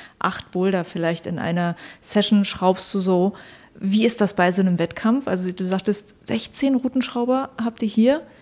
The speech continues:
Wie viel muss dann ein Routenschrauber hier im Mandala schrauben für den Wettkampf?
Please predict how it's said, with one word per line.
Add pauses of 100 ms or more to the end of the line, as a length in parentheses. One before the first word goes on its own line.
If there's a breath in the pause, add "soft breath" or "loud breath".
(340 loud breath)
Wie
viel
muss
dann
ein
Routenschrauber
hier
im
Mandala (640)
schrauben (260)
für
den
Wettkampf?